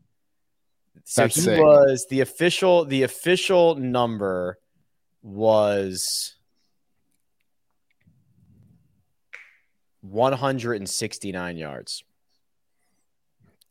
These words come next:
Speaker 2: To, and he, it, it rolled past. I, I noted this in the tweet, but it, it rolled past. But it took a, it took a look right there. I mean, an inch to the right and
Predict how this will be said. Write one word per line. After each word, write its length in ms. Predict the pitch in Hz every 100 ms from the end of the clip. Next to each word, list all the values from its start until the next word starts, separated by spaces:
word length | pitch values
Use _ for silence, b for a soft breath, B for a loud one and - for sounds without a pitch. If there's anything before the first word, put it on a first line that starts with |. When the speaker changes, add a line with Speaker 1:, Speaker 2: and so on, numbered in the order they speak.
| _ -
Speaker 2:
To, 260 | - 107 95
and 120 | 107
he, 140 | 107 107
it, 360 | - 113 120
it 60 | 131
rolled 400 | 135 147 151 113
past. 420 | - 104 90 -
I, 140 | 107 98 -
I 320 | 107 98 92
noted 540 | 87 85 98 92 87
this 200 | 85 -
in 120 | 85
the 80 | 78
tweet, 300 | - 90 80
but 120 | 82
it, 160 | 85 80
it 140 | 92
rolled 260 | 92 98 95
past. 340 | - 92 87
But 100 | 98
it 100 | 90
took 240 | - 120 107
a, 240 | 90 85
it 160 | 98 104
took 160 | 147 135
a 60 |
look 280 | 90 156 -
right 160 | 110 87
there. 120 | 101
I 40 |
mean, 220 | 120 131 - B B B B _ _ -
an 100 | 98
inch 260 | 113 139 -
to 80 |
the 140 | 110 85
right 320 | 82 110 151
and 760 | 147 85 82 - - - -